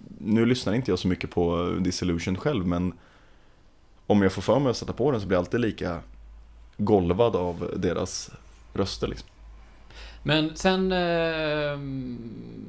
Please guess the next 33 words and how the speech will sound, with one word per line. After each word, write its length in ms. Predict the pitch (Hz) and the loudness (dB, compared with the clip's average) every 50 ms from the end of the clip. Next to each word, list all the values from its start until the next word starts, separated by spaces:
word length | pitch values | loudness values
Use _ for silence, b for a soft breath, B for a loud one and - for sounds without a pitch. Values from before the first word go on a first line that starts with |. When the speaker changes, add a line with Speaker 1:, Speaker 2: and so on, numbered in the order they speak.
| 104 - - 104 101 | -14 -14 -16 -14 -8
Speaker 2:
så 220 | - - 139 135 | -6 -6 -6 -6
kom 340 | 131 - 139 135 123 120 120 | -2 0 0 0 0 0 -2
ju 220 | 117 113 113 113 | -2 -2 -2 -2
släppet, 640 | 110 - 120 101 - - 123 135 135 - - - - - - | -2 -2 -4 -4 -2 -4 -6 -6 -6 -12 -20 -20 -20 -14 -8
och 160 | 135 131 127 | -6 -4 -4
det 60 | 123 | -4
var 180 | 113 117 113 110 | -2 -2 -4 -4
ju 80 | 110 107 | -4 -4
via 360 | 107 107 101 95 92 95 107 | -4 -4 -4 -4 -4 -6 -8
Suicide 500 | 101 - 117 95 92 - 107 98 95 98 - | -8 -8 -6 -6 -6 -4 -6 -6 -6 -6 -6
Records. 520 | 107 98 98 - 113 - - - - - b b b b b b b b - - - | -8 -8 -6 -6 -6 -6 -8 -12 -16 -16 b b b b b b b b -20 -14 -10
Eh, 760 | 123 120 117 113 110 107 110 107 107 107 107 107 107 107 107 - - | -8 -6 -6 -6 -6 -6 -6 -6 -6 -8 -8 -8 -8 -10 -12 -10 -10
och 100 | 127 120 | -10 -4
det 200 | 120 127 120 120 | -2 -2 -2 -2
var 280 | 113 120 113 107 107 | -2 -2 -2 -2 -2
ju 120 | 104 104 104 | -2 -4 -6
kanske, 300 | - 107 101 - 113 107 | -6 -8 -10 -8 -8 -8
är 260 | 104 101 - 95 95 | -8 -6 -6 -6 -8
det 80 | - 78 67 135 - | -8 -10 -12 -14 -16
två 300 | - - - 110 98 90 | -12 -10 -8 -6 -6 -6
år 60 | 78 - | -8 -10
sedan 180 | - 156 175 156 - - - - | -10 -12 -14 -14 -14 -18 -20 -14
den 200 | 135 131 131 131 | -12 -10 -10 -8
här 140 | 123 123 | -10 -10
kom? 200 | 123 - 127 117 | -12 -12 -10 -10
Speaker 1:
Ett 100 | - - | -6 -6
och 60 | 110 95 | -4 -4
ett 40 | |
halvt. 340 | 120 110 - - - - - - - - | -4 -6 -6 -8 -16 -20 -20 -18 -10 -8
Speaker 2:
Ett 40 | - 98 | -6 -6
och 60 | 92 | -4
ett 60 | 92 | -4
halvt. 380 | 120 98 - - - - - | -4 -6 -6 -8 -14 -20 -20